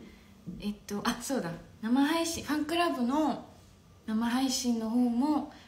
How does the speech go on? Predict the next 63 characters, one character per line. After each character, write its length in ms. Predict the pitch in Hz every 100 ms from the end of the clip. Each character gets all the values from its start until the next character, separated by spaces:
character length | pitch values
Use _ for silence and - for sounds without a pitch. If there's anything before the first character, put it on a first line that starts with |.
| -
え 100 | -
っ 40 | 202
と、 220 | - 202
一 100 | 208
週 280 | - - 349
間 300 | 320 214 165 - - - - -
ア 140 | 208
ー 60 | 214
カ 140 | -
イ 60 | 226
ブ 160 | 220 214
残 260 | 208 226
り 100 | 233
ま 160 | 247 269
す 160 | 277 262
の 120 | 226
で、 420 | 294 311 - - - - - - -
え 120 | 196
っ 40 | - -
と、 160 | 190 190
見 160 | 190
逃 240 | 226 240 277
し 120 | -
て 80 | 302
も、 340 | 214 262 - - - - - - - - - - - - - - -
ま 80 | 196
た、 320 | 202 208 - - - - - - -
え 20 |
ー、 400 | 180 180 - -
見 80 | 180
れ 140 | 185
ま 120 | 196
す 140 | 202 208
の 140 | 180
で、 240 | 170 170 - - - -
ぜ 100 | 190
ひ。 280 | - - - - - - - - - - - - - - - - -
す 140 | - 202
ご 160 | -
い！ 80 | 302
百 320 | - 277 -
回 240 | - 370 392
以 80 | 339
上 160 | 302
見 120 | 254
て 100 | 262
く 120 | - 254
れ 120 | 214
た 100 | 254
っ 160 | 254
て 80 | -
い 160 | 208 196
う 120 | 196
ミ 140 | 190 220
ュ 20 |
ー 20 |
ジ 120 | 208
ッ 120 | 233 -
ク 80 |
グ 160 | 208 220
ロ 60 | 208
ー 40 | 202
ブ。 240 | 180 175